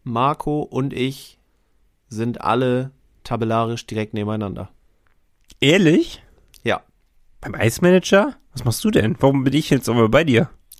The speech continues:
Speaker 1: Ich hab zu viele Mannheimer. <laughs> Die, die haben,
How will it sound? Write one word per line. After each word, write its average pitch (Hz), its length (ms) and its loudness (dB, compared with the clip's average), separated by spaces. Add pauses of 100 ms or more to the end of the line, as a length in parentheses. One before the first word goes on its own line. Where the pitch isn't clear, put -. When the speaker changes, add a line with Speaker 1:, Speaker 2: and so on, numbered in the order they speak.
(240)
Speaker 1:
Ich - 100 -6
hab - 160 -4
zu 135 140 -6
viele 127 240 -4
Mannheimer. 110 460 -6 (540)
<laughs> 208 40 2 (1400)
Die, - 100 4 (680)
die 120 160 0
haben, 135 280 4